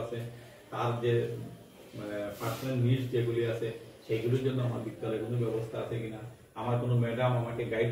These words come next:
করবো কিনা, আমার sir কতটুকু আমার help করবো সবার ক্ষেত্রে। তো এই জিনিসগুলি আমার সব যদি আমি না জানি, তাহলে আমার স্কুলটা আমাদের নিরাপদ হইতো না। যখনই কোনো কিছু ঘটনা ঘটবো, আমি আগের থেকে আমার precaution নিতে লাগবো। ঘটনা ঘটলো, আমি এরপরে আমি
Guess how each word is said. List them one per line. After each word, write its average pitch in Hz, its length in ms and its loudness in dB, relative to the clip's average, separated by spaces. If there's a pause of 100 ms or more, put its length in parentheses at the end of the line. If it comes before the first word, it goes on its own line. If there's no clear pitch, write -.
করবো 113 280 4
কিনা, 110 240 -6
আমার 110 220 -6
sir 120 280 0
কতটুকু 120 380 0
আমার 113 180 0
help - 180 -4
করবো 113 160 0 (320)
সবার 123 260 2
ক্ষেত্রে। - 260 -4 (380)
তো - 60 -8 (220)
এই 185 100 10 (140)
জিনিসগুলি 175 420 2 (120)
আমার - 220 -2
সব 151 240 -2
যদি 156 180 0
আমি 143 80 -4 (100)
না 120 60 2 (120)
জানি, 117 200 -2 (400)
তাহলে 123 280 2
আমার 156 140 -2 (280)
স্কুলটা 131 420 0
আমাদের 131 280 2
নিরাপদ 104 360 -2
হইতো - 220 -6
না। 87 60 -8 (680)
যখনই 165 360 4
কোনো 170 180 0
কিছু 175 220 -2 (260)
ঘটনা 147 240 0 (100)
ঘটবো, 127 260 0 (640)
আমি 131 200 2 (520)
আগের 123 280 2
থেকে 196 140 6 (100)
আমার 170 160 2
precaution 131 460 0
নিতে 110 200 2
লাগবো। - 200 -6 (320)
ঘটনা 127 220 4 (120)
ঘটলো, 175 220 6 (100)
আমি 127 180 4
এরপরে 147 220 0 (340)
আমি 127 120 4